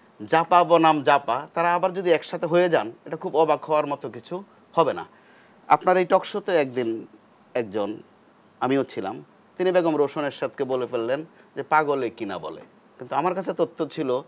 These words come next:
তার দু তিন দিন আগ পর্যন্ত তিনি বেগম রোশন এরশাদকে মা ডাকতেন,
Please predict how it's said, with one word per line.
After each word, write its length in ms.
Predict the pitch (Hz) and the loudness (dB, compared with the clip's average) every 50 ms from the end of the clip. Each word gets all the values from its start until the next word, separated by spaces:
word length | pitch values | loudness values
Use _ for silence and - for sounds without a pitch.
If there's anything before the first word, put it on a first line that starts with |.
| - - _ _ _ | -12 -20 _ _ _
তার 200 | - 180 170 151 | 0 0 0 0
দু 120 | 151 208 214 | -2 -4 -2
তিন 180 | - 220 208 202 | 0 -2 0 2
দিন 120 | 202 190 | 4 4
আগ 120 | 180 170 165 - | 4 4 2 2
পর্যন্ত 380 | - 156 143 131 131 135 127 113 123 | 0 0 0 0 -2 -6 -4 -4 -6
তিনি 240 | 117 - 127 135 139 | -6 -4 -4 -2 0
বেগম 280 | 139 143 127 127 117 117 | 0 0 0 -2 -4 -4
রোশন 280 | 113 110 - - 113 | -4 -4 -4 -6 -8
এরশাদকে 420 | 113 101 - - 104 95 - - 104 | -8 -8 -8 -10 -12 -12 -10 -8 -6
মা 160 | 101 98 95 | -6 -6 -6
ডাকতেন, 380 | 92 92 - _ _ - 95 | -8 -12 -14 _ _ -16 -16